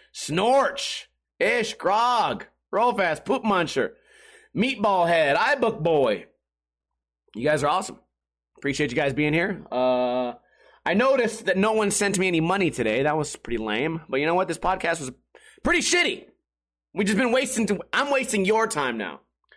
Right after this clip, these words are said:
We got Keenan and Kel, Love My Toe, Mister Jesus. Yeah, appreciate all you guys being here. Um, I don't know what I'm gonna do for the rest of the day. I'm,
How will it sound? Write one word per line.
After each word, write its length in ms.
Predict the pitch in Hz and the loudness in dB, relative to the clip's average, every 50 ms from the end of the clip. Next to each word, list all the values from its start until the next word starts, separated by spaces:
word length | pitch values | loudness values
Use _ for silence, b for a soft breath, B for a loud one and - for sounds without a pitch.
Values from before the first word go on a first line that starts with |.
| b b b b b | b b b b b
We 80 | - | -2
got 140 | 160 160 160 | -2 -2 -2
Keenan 280 | - 214 247 262 262 226 | -2 -2 0 0 2 2
and 100 | 196 - | 0 2
Kel, 280 | - 214 233 247 262 240 | 2 2 2 2 2 2
Love 180 | 240 247 247 185 | 2 2 2 2
My 140 | 214 202 202 | 0 0 0
Toe, 280 | 202 208 226 262 269 254 | 0 0 2 2 2 2
Mister 260 | 254 240 240 - 180 | 2 0 0 -2 -2
Jesus. 640 | 135 160 240 262 285 233 - - - - - - _ B B B B B B B B B B B B B B B B B B B B B B B B B _ _ - | 0 0 0 2 2 2 2 0 -2 -2 -6 -12 _ B B B B B B B B B B B B B B B B B B B B B B B B B _ _ 0
Yeah, 180 | 175 214 233 220 | 0 2 2 2
appreciate 300 | - 190 190 196 185 190 | 2 0 0 2 2 2
all 120 | 185 185 185 | 2 2 2
you 60 | 180 | 2
guys 120 | 185 180 | 0 -2
being 220 | 143 143 175 185 185 | 0 0 0 2 2
here. 300 | 190 196 208 208 190 151 - - | 2 2 2 0 -2 -4 -10 -6
Um, 540 | - 143 147 151 151 151 151 147 139 - - _ _ - | -2 0 2 4 4 4 2 2 0 -2 -6 _ _ -4
I 60 | 135 | -2
don't 80 | 180 214 | 0 2
know 80 | 214 180 | 2 2
what 100 | 156 160 | 2 2
I'm 140 | 180 175 | 2 0
gonna 120 | 143 120 107 | 0 0 -2
do 320 | 95 104 104 101 101 101 - _ _ _ _ _ _ _ - | -2 -2 -2 -2 -2 -6 -10 _ _ _ _ _ _ _ -20
for 140 | - - 110 | -10 -6 -4
the 40 | 107 | -2
rest 220 | 107 104 104 - | -2 -2 -2 -4
of 60 | 101 98 | -6 -8
the 80 | 98 | -6
day. 420 | 87 101 101 104 110 113 120 135 - - - - | -4 -2 -2 0 0 -2 -2 -4 -8 -16 -20 -10
I'm, 300 | - 101 113 110 98 - | -8 -6 -6 -6 -8 -12